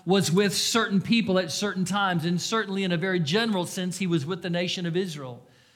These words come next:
But God would be with certain kings who trusted him. He would be, of course, with the prophets to speak to them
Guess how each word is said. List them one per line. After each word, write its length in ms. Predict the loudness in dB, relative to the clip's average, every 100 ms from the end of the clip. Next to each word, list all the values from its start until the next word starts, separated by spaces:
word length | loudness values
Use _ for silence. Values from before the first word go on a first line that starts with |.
| _ _ _ _ _
But 140 | -2
God 300 | 2 4 4
would 140 | 6 6
be 120 | 6
with 380 | 6 4 2 -4
certain 380 | 0 2 2 2
kings 440 | 4 4 4 4
who 100 | 2
trusted 480 | 2 0 0 0 2
him. 180 | 4 4
He 120 | 4
would 160 | 2
be, 140 | 2 0
of 160 | 0
course, 260 | -2 -2 -2
with 140 | -4
the 60 | -4
prophets 540 | -2 0 0 -2 -6 -6
to 80 |
speak 340 | -6 -2 -2 -2
to 200 | -2 0
them 300 | 2 0